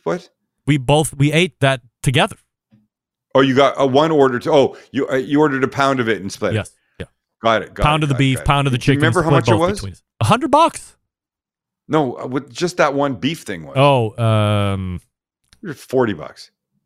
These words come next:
Speaker 2: Yeah, maybe. Might have
Speaker 1: Forty
Speaker 2: been,
Speaker 1: bucks a
Speaker 2: might have been
Speaker 1: pound,
Speaker 2: less. I mean,
Speaker 1: probably.
Speaker 2: it's flank steak, so it's not like it's
Speaker 1: Yeah.
Speaker 2: Wagyu.
Speaker 1: You know, it's funny. I'm not the biggest fan of flank anymore. Something's happened to me.
Speaker 2: Oh, I just made flank the other night on the new grill that nobody else has in the country.
Speaker 1: I saw that.
Speaker 2: And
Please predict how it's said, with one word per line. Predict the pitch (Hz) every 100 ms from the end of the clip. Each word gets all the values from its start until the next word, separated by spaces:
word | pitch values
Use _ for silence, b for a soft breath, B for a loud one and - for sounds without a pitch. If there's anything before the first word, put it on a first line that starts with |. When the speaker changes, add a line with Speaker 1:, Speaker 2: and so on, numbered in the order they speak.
| -
Speaker 2:
Yeah, | 208
maybe. | 110 180 160 - _ _ -
Might | 120
have |
Speaker 1:
Forty | 131 127
Speaker 2:
been, | 117
Speaker 1:
bucks | 98
a | 92
Speaker 2:
might |
have | 147
been | 151
Speaker 1:
pound, | 139
Speaker 2:
less. | 135
I |
mean, | 160
Speaker 1:
probably. | 139
Speaker 2:
it's | 113
flank | - 147 185
steak, | - 95 67 -
so | 107 95
it's | 90
not | 117 110
like | 107 92 - - _ _ _ _ _ _
it's | -
Speaker 1:
Yeah. | 90
Speaker 2:
Wagyu. | 101 110 110 90 113 135 - - - b b b b b b b b -
Speaker 1:
You | 175
know, | 220
it's | 208 -
funny. | 175 190 147
I'm | 117 113 104
not | 107 147 151
the |
biggest | 113 135 120 -
fan | 120 117
of | 107
flank | - 101 104 98
anymore. | 82 78 73 71 _ _ _
Something's | - 127 123
happened | 127 113 95 85
to | 76
me. | 69 -
Speaker 2:
Oh, | 110 190 - _ _ -
I | 98
just | 117 -
made | 120 131 117
flank | 135 131 135
the | - 123
other | 120
night | 123 170
on | 131 110
the |
new | 110 123 120 113
grill | 107 117 120
that | 113
nobody | 120 113 113
else | 107 -
has | 117 110
in | 104
the |
country. | - 151 104 90
Speaker 1:
I |
saw | 98 110 123 113
that. | 104 104
Speaker 2:
And | 104 101